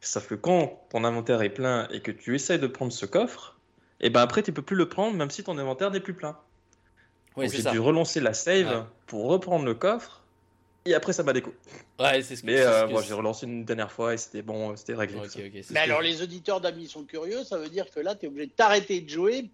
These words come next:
Speaker 3: pour relancer une sauvegarde et ensuite redémarrer ton jeu.
Speaker 1: Oui, mais ce qui est bien, en fait, c'est que le jeu, du coup, fait des sauvegardes automatiques, euh, assez souvent, donc, euh, tu, tu, tu pars per-, tu perds pas grand-chose, quoi.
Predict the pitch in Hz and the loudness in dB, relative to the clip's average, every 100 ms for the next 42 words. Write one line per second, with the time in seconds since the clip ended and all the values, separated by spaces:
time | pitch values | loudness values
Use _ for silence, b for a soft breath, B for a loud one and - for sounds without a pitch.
0 | - 233 196 185 226 214 196 - 214 196 | -10 -8 -4 -2 0 -2 -8 -4 0 0
1 | 190 180 151 180 170 196 226 214 175 180 | -2 -8 -6 -6 -2 2 2 2 0 -2
2 | - 240 - - 202 202 202 220 226 226 | -6 -14 -14 -4 0 0 2 0 0 -2
3 | 202 196 196 _ _ _ _ - 151 190 | 0 -2 -4 _ _ _ _ 6 10 12
4 | 196 165 - 170 185 185 190 - 160 143 | 12 10 8 8 8 6 4 2 0 2
5 | 143 156 147 156 - - 147 139 - 135 | 2 0 0 -4 -6 0 2 4 4 4
6 | 135 135 131 127 123 123 123 120 117 113 | 4 4 2 0 -2 -4 -4 0 2 2
7 | 113 - - 123 120 127 120 104 117 113 | 2 -2 -6 -4 -2 0 -2 -4 -2 -4
8 | 110 - - 110 107 - 117 117 117 131 | -4 -12 -8 -6 -6 -4 2 2 4 2
9 | - 131 135 143 131 135 - 117 107 | 2 0 2 2 0 -2 -4 -8 -10